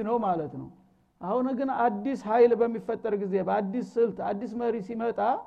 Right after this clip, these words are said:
«እኔ ጥቅም ላይ ነው የመጣው» ብሎ ነው የሚሰማው ማለት ነው። አይደለም እንዴ? ስለዚህ ይሄ ሰውዬ፣ ስለዚህ ፖለቲከኛና ሴት ያው ሁልጊዜ ቅናት አያጣቸውም ይባላል። ተነሱ የተሻለ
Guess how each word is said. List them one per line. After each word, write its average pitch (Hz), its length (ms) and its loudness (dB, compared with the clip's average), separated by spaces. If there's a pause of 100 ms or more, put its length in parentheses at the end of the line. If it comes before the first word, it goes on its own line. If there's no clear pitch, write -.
(520)
«እኔ 220 220 0 (120)
ጥቅም 254 280 0
ላይ 247 180 8
ነው 233 140 2
የመጣው» 226 460 2
ብሎ 208 140 8
ነው 196 140 2
የሚሰማው 190 540 -2
ማለት 165 320 -2
ነው። 143 140 -16 (200)
አይደለም 226 360 -2
እንዴ? 147 160 -4 (840)
ስለዚህ 233 340 2
ይሄ 247 220 12
ሰውዬ፣ 233 420 4 (800)
ስለዚህ 226 300 2
ፖለቲከኛና 220 840 0 (520)
ሴት 240 360 4 (680)
ያው 208 220 6 (180)
ሁልጊዜ 208 420 -4 (100)
ቅናት 214 360 0
አያጣቸውም 185 640 4
ይባላል። 135 460 -2 (380)
ተነሱ 226 420 0 (280)
የተሻለ 220 560 2